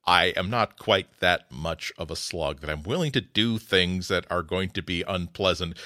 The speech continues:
if it means not having to take a certain amount of pills or have some sort of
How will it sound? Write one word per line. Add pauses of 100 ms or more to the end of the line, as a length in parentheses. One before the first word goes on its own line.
(160)
if
it
means
not (120)
having
to
take
a
certain
amount
of
pills (280)
or
have (120)
some
sort
of